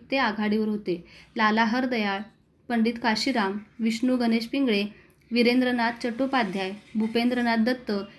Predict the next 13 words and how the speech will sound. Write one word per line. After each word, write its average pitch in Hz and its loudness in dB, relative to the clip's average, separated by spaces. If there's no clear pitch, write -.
हे 269 2
क्रांतिकारक 226 0
त्यांचे 226 0
सहकारी 208 0
होते. 196 -2
सशस्त्र 247 0
लढा 214 4
संघटित 226 0
करण्यासाठी 220 -2
त्यांनी 220 0
जपान, 208 -2
अमेरिका, 220 0
कॅनडा, 214 2